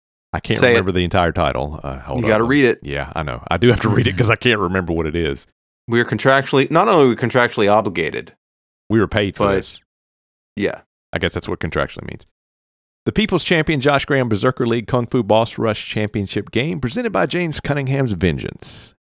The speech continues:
Speaker 1: Hashtags at all. Uh, that, um, hashtags weren't part of it, but the official
Speaker 2: That will
Speaker 1: contract.
Speaker 2: suffice.
Speaker 1: Yeah, yeah.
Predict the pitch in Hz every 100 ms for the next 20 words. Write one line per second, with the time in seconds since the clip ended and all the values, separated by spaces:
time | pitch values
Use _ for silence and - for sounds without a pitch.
0 | _ - 101 90 - 95 92 85 76 -
1 | - _ - 87 69 62 50 - _ _
2 | _ - _ - 98 87 80 92 131 131
3 | - 107 90 82 76 - _ _ _ _
4 | - 98 - 85 85 - 71 50 - -
5 | _ _ - 78 69 78 71 - 123 113
6 | - 57 71 - - - - _